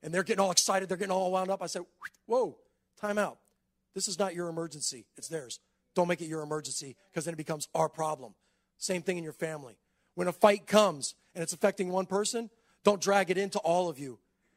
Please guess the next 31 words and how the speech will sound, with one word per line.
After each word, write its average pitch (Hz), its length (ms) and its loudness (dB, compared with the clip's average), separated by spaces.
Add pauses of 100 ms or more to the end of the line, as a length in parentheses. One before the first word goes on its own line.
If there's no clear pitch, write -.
(120)
Keep 202 260 0
it 208 280 0
towards 196 360 2
them 214 260 0 (160)
and 165 100 -8
out 175 140 0
of 175 60 -2
your 170 180 -6
family 214 480 -2 (280)
and 143 140 -14
keep 185 140 -10
giving 180 240 2
it 170 80 -8
to 175 80 -6
God 156 360 -2 (420)
and 156 200 -6
letting 175 220 0
him 185 160 -4
strengthen 160 480 -4 (160)
and 156 100 0
letting 165 200 2
him 170 180 -4
come 147 320 -8 (260)
through 185 200 -4
that 165 140 -2
on 143 140 -8
you. 123 160 -14 (260)
So - 140 -2
use 233 240 2
the 240 120 0
example 196 600 -2